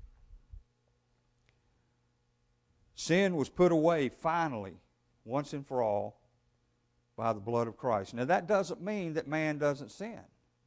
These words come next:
What it means is, is that we have someone to take our place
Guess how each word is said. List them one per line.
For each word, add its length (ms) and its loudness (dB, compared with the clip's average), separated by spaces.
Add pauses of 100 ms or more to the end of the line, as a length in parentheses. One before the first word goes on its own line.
(1120)
What 240 2
it 100 -4
means 400 -4
is, 280 2
is 180 -12
that 120 -8
we 200 -4
have 280 -2
someone 600 -4
to 280 -8 (100)
take 220 -6
our 160 -6
place 680 -8